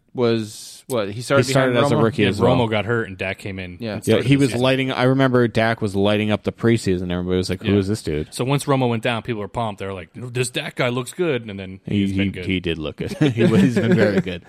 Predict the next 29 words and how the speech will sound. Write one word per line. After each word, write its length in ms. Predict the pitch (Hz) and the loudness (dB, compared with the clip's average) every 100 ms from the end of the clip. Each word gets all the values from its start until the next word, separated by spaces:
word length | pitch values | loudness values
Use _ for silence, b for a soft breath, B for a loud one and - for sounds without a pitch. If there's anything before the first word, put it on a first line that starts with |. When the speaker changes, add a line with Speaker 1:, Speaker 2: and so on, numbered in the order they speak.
| - | -20
Speaker 3:
<laughs> 140 | - | -10
He's 140 | 147 131 | -6 -6
been 140 | 131 | -4
good 180 | 123 117 | -6 -6
since 180 | 107 - | -8 -12
that 160 | 90 | -12
day, 160 | 87 80 | -14 -4
Speaker 2:
Yeah, 200 | 156 131 | 2 2
Speaker 3:
so. 80 | 104 | 4
Speaker 2:
so 60 | 185 | 4
there 120 | 196 | 4
are 160 | 208 202 | 4 4
rookies 320 | 185 147 123 | 4 2 4
who 80 | 127 | 4
have 220 | 117 110 | 4 2
come 180 | 120 117 | 0 0
in 100 | 110 | 2
and 140 | 101 95 | 2 2
been 160 | 104 | 2
able 240 | 107 101 95 | 2 2 0
to 100 | 87 | 0
do 200 | 120 165 | 2 4
that. 200 | 110 - | 2 2
But 120 | 117 | 2
again, 320 | 110 165 156 | 4 2 2
look 180 | 110 117 | 0 0
at 60 | 131 | 0
the 100 | 127 | 0
situations. 840 | 139 - 120 185 - 90 - | 0 2 2 2 2 -4 -8